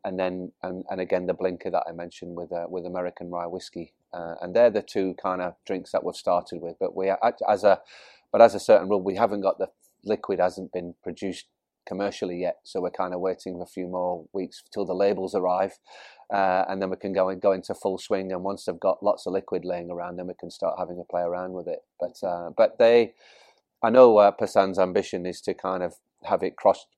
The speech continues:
crossbreed with his, uh, two venues. So of course he's got Jacoby's in Enmore, and then a bit further up into Newtown he's got Earl's Juke Joint,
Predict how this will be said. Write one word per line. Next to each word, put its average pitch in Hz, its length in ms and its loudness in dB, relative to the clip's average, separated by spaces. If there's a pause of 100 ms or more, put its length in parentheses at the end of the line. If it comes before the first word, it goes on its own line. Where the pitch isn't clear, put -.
crossbreed 98 600 0
with 90 220 -6
his, 95 280 -4
uh, 90 240 0
two 107 200 -2
venues. 95 400 2
So - 120 -6
of 90 120 -8
course 98 240 -4
he's 92 120 -8
got 98 220 -6
Jacoby's 95 480 -4
in 90 80 -6
Enmore, 90 480 -6
and 85 100 -14
then 87 240 -12
a - 40 -6
bit - 100 -8
further 90 300 -4
up 90 120 -8
into 87 220 -10
Newtown 87 460 -8
he's 87 120 -14
got 85 220 -2
Earl's 90 220 -4
Juke 95 260 -8
Joint, 90 280 -8